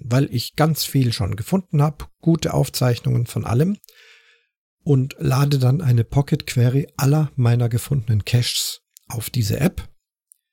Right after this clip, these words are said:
Irgendwie kann man das also auch mit, ähm, mit Groundspeak sich verbinden. Man kann sich da irgendwie einloggen. <clears throat> Dann wird das also entsprechend hochgeladen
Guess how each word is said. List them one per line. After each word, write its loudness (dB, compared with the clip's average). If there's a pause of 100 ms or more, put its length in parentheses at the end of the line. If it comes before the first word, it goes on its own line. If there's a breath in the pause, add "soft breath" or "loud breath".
(320)
Irgendwie 0 (120)
kann 0
man 0
das -2
also -4
auch -2
mit, 0
ähm, 0 (800)
mit 0
Groundspeak 0
sich 0
verbinden. 0
Man 0
kann 2
sich -2
da 0
irgendwie 0
einloggen. 2 (100)
<clears throat> -6
Dann 2
wird 2
das 2
also 2
entsprechend 0
hochgeladen 2